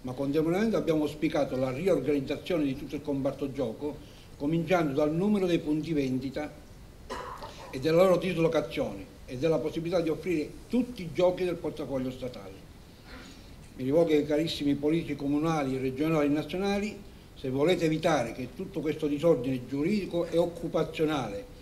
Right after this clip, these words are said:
considerata la necessità di un riordino dell'offerta del gioco e di tutti i giochi,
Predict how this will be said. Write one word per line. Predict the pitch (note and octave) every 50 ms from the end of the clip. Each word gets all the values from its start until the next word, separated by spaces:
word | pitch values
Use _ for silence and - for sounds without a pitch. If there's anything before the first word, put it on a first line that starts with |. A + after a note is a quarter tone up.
| - - - - - - -
considerata | C3 B2+ C3 B2 C3 D3 E3+ F#3 F#3 E3+
la | E3
necessità | D#3+ D3 D#3+ D3+ - - C#3+ F#3 E3+
di | E3 D3+
un | D3+ D3
riordino | D3+ D3+ D#3+ F3 F3 D#3 D3+ D3+ D3
dell'offerta | D3 C#3+ C#3+ - E3 - - D#3+
del | D3 C#3 C3+
gioco | D3 E3+ D#3 - C3
e |
di | B2+ B2+ C3
tutti | C3+ C3 D#3
i | D3
giochi, | D#3+ F#3+ F#3+ E3+ C3 - E3 D3